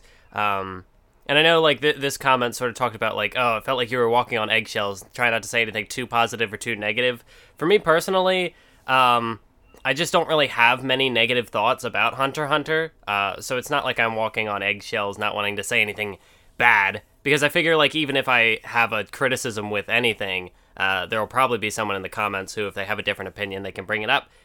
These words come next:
and, uh, we can d-, have a discussion through there. So I'm not really worried about being too negative on Hunter x Hunter. The fact is just that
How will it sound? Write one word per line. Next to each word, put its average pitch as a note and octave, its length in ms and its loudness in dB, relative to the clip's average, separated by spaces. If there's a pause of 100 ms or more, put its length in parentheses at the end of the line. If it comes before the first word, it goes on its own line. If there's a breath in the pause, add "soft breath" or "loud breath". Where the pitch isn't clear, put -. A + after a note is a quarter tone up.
(100)
and, B2 360 -2
uh, B2 200 0
we C3 120 -8
can C3 200 -8
d-, C#3+ 140 -6
have C3 180 -4
a C#3 40 -10
discussion C#3+ 420 -8
through C3+ 140 -6
there. G2+ 240 -4
So - 100 -4
I'm C#3 80 0
not E3 140 4
really D#3 200 2
worried B2 300 2
about A2 380 4 (340 soft breath)
being C3+ 280 0
too C#3 180 -4
negative A#2 440 4
on G2 140 0
Hunter G2 320 -4
x F#2 60 -6
Hunter. G2 300 -6
The G2 80 -6
fact G#2+ 280 0
is G2+ 120 -8
just - 260 -6
that F2 220 -4